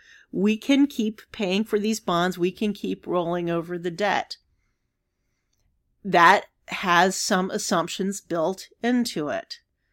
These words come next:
that they can keep paying over the debt. Maybe they can. <laughs> It assumes there are taxpayers or there's revenue.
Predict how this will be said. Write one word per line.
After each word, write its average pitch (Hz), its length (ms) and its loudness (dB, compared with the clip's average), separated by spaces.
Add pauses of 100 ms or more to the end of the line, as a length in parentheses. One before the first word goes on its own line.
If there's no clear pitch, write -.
(260)
that 156 280 -4
they 175 160 2
can 226 420 2
keep 208 260 -6
paying 147 340 -6
over 139 280 -12
the - 100 -12
debt. - 280 -14 (840)
Maybe 139 280 -6
they 190 140 0
can. 202 520 0
<laughs> - 40 -20 (960)
It 220 160 2
assumes 180 760 0 (320)
there 180 160 0
are 180 140 2
taxpayers 175 840 -4
or 165 120 -4
there's 170 280 -4
revenue. 175 680 2